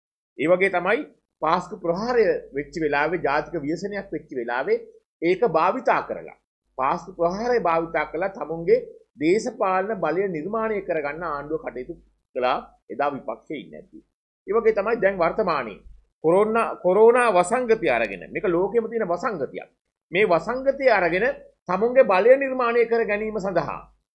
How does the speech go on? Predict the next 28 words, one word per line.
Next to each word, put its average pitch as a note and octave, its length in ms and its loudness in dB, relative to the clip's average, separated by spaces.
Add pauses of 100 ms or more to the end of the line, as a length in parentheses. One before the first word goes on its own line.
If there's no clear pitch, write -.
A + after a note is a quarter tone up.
(120)
තුනෙන් A#3+ 300 0
දෙකක් C#4 280 2
ලබා B3 300 2
ගැනීමේ A#3+ 400 2
සිහිනය A3+ 460 0 (600)
<coughs> - 580 -20
සැබෑ F#3 320 2
කර A#3 160 0
ගැනීම E3+ 260 -2
සඳහා D3+ 360 -2 (420)
මේ D#3+ 140 0
ආණ්ඩුව D3 380 0 (240)
කටයුතු A#2+ 380 -6
කරනවා. A2 320 -16 (720)
මේ E3+ 220 -2
හැම D#3+ 200 -6
තැනදීම G#3 460 0 (920)
<coughs> F#3+ 160 -6 (800)
එදා F3 260 2
යුද්ධය D#3+ 380 0
දිහා F#3+ 220 0
බැලුවත්, A3+ 360 2 (340)
ඊට F3 220 -6
පස්සේ F3+ 260 -2
පාස්කු D3 400 -4
ප්‍රහාරය E3+ 420 -2
දිහා G#3 220 0
බැලුවත්, B3+ 360 2